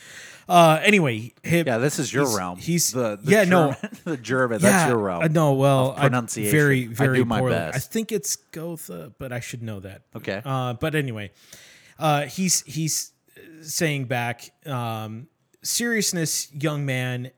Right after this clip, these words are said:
Speaker 1: is an accident of time. It consists, I don't mind of telling you,
Speaker 2: Love
Speaker 1: in
Speaker 2: this quote, by the way.
Speaker 1: confidence, in putting too high a value on time. I, too, once put too high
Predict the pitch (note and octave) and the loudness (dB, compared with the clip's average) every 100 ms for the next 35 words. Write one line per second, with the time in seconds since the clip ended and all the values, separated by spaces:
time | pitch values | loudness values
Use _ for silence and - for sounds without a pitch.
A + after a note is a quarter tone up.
0 | - B2+ B2 A2+ - A#2+ A2+ - B2+ C#3+ | -8 -4 -4 -6 -12 -14 -14 -8 -8 -6
1 | D3 B2+ B2 - - - G#2 F#2 F2+ - | -6 -6 -8 -16 -18 -16 -14 -16 -20 -20
2 | _ _ _ _ _ _ _ - C3 - | _ _ _ _ _ _ _ -14 -14 -10
3 | C3+ - - G3 F#3+ - - - A#2+ C3 | -8 -4 -2 -2 -2 -4 -8 -10 -8 -6
4 | C#3+ D3+ C3+ C3+ B2+ - - C#3 C3 A2+ | -6 -4 -4 -2 -4 -8 -10 -8 -6 -6
5 | G2+ F#2+ G2 - _ _ _ _ _ - | -8 -10 -12 -20 _ _ _ _ _ -4
6 | - C#3+ - D#3+ D#3+ - A2 G2 - - | -2 -2 -4 -2 -2 -4 -6 -8 -12 -14
7 | - _ _ _ D3 B2+ - D#3 D3+ - | -16 _ _ _ -8 -8 -4 -6 -4 -6
8 | F3 E3+ - D#3+ F#3 F3+ D3+ C#3+ C#3 C#3 | -6 -6 -6 -4 -4 -2 -2 0 -2 -2
9 | B2+ B2+ - G#2+ F#2+ F#2 A2+ _ _ _ | -4 -8 -12 -14 -14 -18 -20 _ _ _
10 | _ _ - C#3 D3 - - - G3+ G3 | _ _ -8 -6 -6 -10 -10 -6 -4 -4
11 | F#3 F3 _ - B2 A#2+ G#2+ - - - | -4 -10 _ -12 -8 -8 -8 -10 -12 -14
12 | _ - D3 B2+ B2+ _ _ _ - - | _ -12 -6 -6 -8 _ _ _ -12 -6
13 | C#3+ B2+ A#2+ A#2+ A2+ | -6 -6 -6 -4 -6